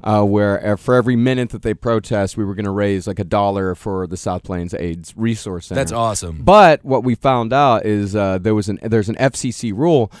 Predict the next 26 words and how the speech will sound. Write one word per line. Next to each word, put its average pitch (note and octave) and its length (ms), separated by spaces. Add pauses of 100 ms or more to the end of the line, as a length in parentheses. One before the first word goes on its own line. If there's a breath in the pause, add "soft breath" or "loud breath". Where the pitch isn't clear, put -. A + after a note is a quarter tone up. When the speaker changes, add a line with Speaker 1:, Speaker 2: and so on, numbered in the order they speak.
(160 loud breath)
Speaker 1:
College C#3+ 280
radio E3+ 260
stations A2 420
are G#2+ 80
nonprofit A2+ 720
organizations, F2+ 720
Speaker 2:
Okay. C3 200
Speaker 1:
and A#2+ 100
there's A2+ 160
an A2+ 80
F A#2+ 160
C B2 160
C G#2+ 160
law A2 420 (260 loud breath)
that G#2+ 120
says A#2+ 240
that G2+ 120
nonprofit A2+ 640
radio B2+ 300
stations F#2+ 720
can't B2 480
raise A2 400
money A#2+ 340
for G#2 560
nonprofit G#2+ 600
organizations. F2 800